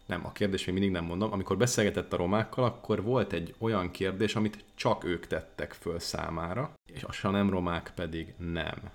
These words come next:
Nyilván nem romákkal és romákkal is rengeteget beszélgetett, mert felismerték az utcán, úgyhogy a kérdésem az az, és a Mérő Lászlónak is ez a kérdése, hogy mi volt ez a mondat, ez az egyetlen egy kérdés, amit a romák minden alkalommal feltettek, és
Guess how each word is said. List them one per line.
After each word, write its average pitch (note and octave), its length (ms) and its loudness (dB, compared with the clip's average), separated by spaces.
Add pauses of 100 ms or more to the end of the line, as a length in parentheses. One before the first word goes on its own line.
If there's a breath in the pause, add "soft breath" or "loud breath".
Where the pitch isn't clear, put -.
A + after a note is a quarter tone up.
(200)
Nyilván F2+ 440 0
nem G2+ 220 2
romákkal F2 360 -2
és - 100 -8
romákkal E2 380 -2
is - 160 -6
rengeteget D#2+ 540 -6
beszélgetett, - 720 -6
mert - 200 -6
felismerték - 640 -8
az E2 100 -6
utcán, G2+ 340 -2
úgyhogy G2+ 420 2 (120)
a - 80 -10
kérdésem A#2 460 4
az F#2 120 0
az, G#2+ 320 2
és - 140 -2
a F2+ 160 2
Mérő G2 280 2
Lászlónak F2 400 -4
is F2+ 100 -6
ez E2+ 80 -6
a F2 80 -6
kérdése, G2 520 -4
hogy G#2+ 200 0 (260 loud breath)
mi A#2+ 120 4
volt F2 260 2
ez D#2+ 100 0
a D#2+ 80 2
mondat, D#2+ 600 -2 (560 soft breath)
ez - 60 -8
az F2 120 -2
egyetlen F2 520 2
egy E2+ 140 -4
kérdés, F#2 460 -2
amit F#2+ 160 -2
a G2+ 60 6
romák G2+ 420 2
minden A#2+ 360 4
alkalommal C#3 640 0
feltettek, A2+ 720 -4
és - 200 -6